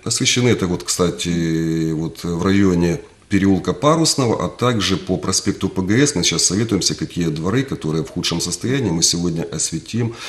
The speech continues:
вот современным освещением, чтобы первое, да, сделаем внутриквартальные проезды и проходы, а второе, чтобы людям было светло и они видели.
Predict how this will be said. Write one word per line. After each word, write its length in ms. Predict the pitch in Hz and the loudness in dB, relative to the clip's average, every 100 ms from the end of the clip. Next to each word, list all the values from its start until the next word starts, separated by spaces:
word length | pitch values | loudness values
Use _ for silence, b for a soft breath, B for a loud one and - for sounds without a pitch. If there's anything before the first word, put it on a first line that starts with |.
| B | B
вот 160 | 80 - | -4 0
современным 560 | - 82 90 90 82 78 | 0 2 2 2 0 -2
освещением, 640 | - 82 - 117 104 78 | -2 -2 -2 -2 -2 -2
чтобы 640 | - 76 78 80 78 76 B B B B - | -4 -4 -4 -2 -2 -4 B B B B 0
первое, 400 | 98 92 85 82 | 4 4 4 2
да, 140 | 101 | 2
сделаем 420 | 87 90 85 85 - | 2 0 0 -2 -2
внутриквартальные 840 | 95 95 98 95 98 101 92 90 87 | -2 0 0 0 0 2 4 4 2
проезды 460 | 95 92 92 85 | 2 2 2 0
и 40 | 92 | -2
проходы, 440 | 110 - 165 113 | -4 -2 0 0
а 20 | |
второе, 320 | - 101 117 | 0 -2 0
чтобы 340 | 107 90 78 85 | 0 -2 -4 -2
людям 460 | 90 101 87 82 | 0 0 0 -2
было 240 | 80 82 80 | -2 -2 -2
светло 400 | - 87 - 120 | -4 -6 -2 0
и 80 | 82 | 2
они 160 | 78 | 0
видели. 380 | 85 82 76 | -2 -4 -4